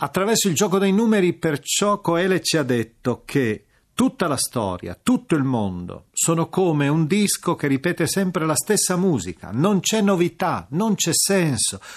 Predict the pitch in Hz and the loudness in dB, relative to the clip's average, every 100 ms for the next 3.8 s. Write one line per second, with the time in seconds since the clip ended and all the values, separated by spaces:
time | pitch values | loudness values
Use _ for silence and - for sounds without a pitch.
0 | - 151 202 - 208 - - 170 156 143 | -2 2 2 2 0 -2 0 0 0 -2
1 | 113 101 - 104 113 139 139 127 127 175 | -2 -2 -2 -2 -2 0 0 0 0 0
2 | 175 156 - - 190 185 180 - 127 - | 0 0 -4 -4 -2 -2 -4 -4 -2 -2
3 | 151 139 139 190 202 - 202 196 | 0 -2 -2 -2 -2 -4 -10 -10